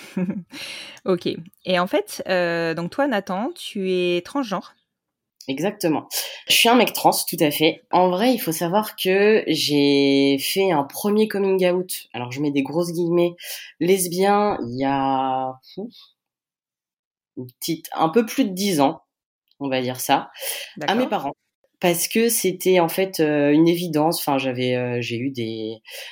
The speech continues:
Speaker 2: des relations avec des filles, euh, quand j'étais au lycée. Et, euh, du coup, c'était pas un sujet. Il faut savoir que j'ai un oncle qui est gay dans la famille et, euh, à qui on a été, euh, à sa fête de Pâques, qui nous a présenté tous ses mecs.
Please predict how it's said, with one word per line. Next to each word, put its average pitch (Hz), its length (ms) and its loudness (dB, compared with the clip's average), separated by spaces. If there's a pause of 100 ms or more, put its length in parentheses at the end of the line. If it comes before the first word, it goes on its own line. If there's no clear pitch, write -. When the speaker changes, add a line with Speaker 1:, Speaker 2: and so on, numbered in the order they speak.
(100)
Speaker 2:
des 143 120 0
relations 143 600 -2
avec 120 320 -4
des 113 140 -8
filles, 127 460 -6
euh, 110 40 -4
quand 120 140 -8
j'étais 120 300 -8
au 120 80 -4
lycée. 143 580 0 (420)
Et, 135 240 4
euh, 120 120 0
du 120 140 -8
coup, - 140 -10
c'était 123 300 -6
pas 170 100 -6
un 165 100 0
sujet. 123 380 -4
Il 117 60 -4
faut 113 140 -14
savoir 131 380 -10
que 131 120 -4
j'ai 113 200 -6
un 110 240 -4
oncle 139 280 -2
qui 117 200 -6
est 113 60 -6
gay 131 220 2
dans 127 140 -2
la 113 120 -4
famille 143 580 0
et, 135 320 2
euh, 113 300 0
à 104 80 -2
qui 143 240 -6
on 117 120 -4
a 98 60 -6
été, 117 400 -4
euh, 104 100 -6 (340)
à 113 80 0
sa 120 160 -2
fête 123 200 -6
de 110 220 -10
Pâques, 131 300 2 (100)
qui 139 60 0
nous 123 160 0
a 120 80 0
présenté 120 480 -6
tous 127 140 -12
ses 104 200 -6
mecs. 127 540 -2